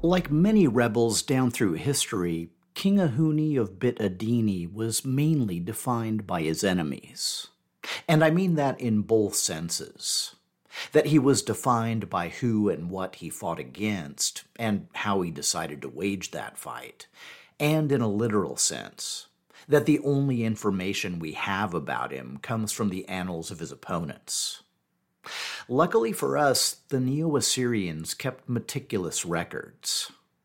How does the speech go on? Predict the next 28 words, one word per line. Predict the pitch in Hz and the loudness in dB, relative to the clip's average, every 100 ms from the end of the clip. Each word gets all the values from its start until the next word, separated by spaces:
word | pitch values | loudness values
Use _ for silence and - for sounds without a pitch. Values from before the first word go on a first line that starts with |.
| - - - | -18 -10 0
and | 165 147 104 | 2 2 -2
useful | 139 170 - 151 110 | -2 0 0 0 -2
details | 120 131 120 107 101 98 | -2 -4 -2 0 0 -2
can | - 95 87 | -4 -6 -4
sometimes | 110 101 104 90 85 - | -4 -4 -4 -4 -4 -6
be | 76 | -10
gleaned | 69 110 110 98 82 73 - | -8 -6 -4 -4 -6 -10 -12
from | - 110 98 101 | -6 -4 -4 -4
even | 135 120 120 104 | -6 -2 0 0
the | 95 | -2
blackest | 87 101 92 92 76 - | -2 -2 -2 -4 -8 -6
propaganda. | - 73 73 69 69 65 65 - - - _ _ _ _ _ _ _ _ _ _ _ - - - - - - | -2 -4 -4 -8 -8 -8 -12 -16 -18 -20 _ _ _ _ _ _ _ _ _ _ _ -16 -12 -12 -14 -16 -2
Up | 175 - | -2 0
to | |
this | 226 151 | 0 2
point, | - - 160 156 151 - | 2 2 4 4 2 -4
Ahuni | 131 127 175 196 202 107 | 0 4 6 6 2 2
done | 139 127 107 | 2 4 2
vanishingly | 98 113 120 104 135 113 107 | 0 0 0 2 2 2 2
little | 101 101 107 | 0 0 -2
to | 92 | -2
stand | - - 90 85 82 | -6 -4 -4 -4 -4
out | 95 104 85 80 | 0 0 -2 -6
from | - 104 110 | -6 -4 -2
his | 113 - | -2 -4
kowtowing | - 127 113 - 117 107 98 90 | -4 -4 -4 -4 -2 -2 -2 -4
Syrian | - 117 95 82 71 71 | -4 -2 -2 -2 -4 -8
neighbors | 76 80 76 - - - - - | -6 -6 -6 -12 -16 -10 -8 -8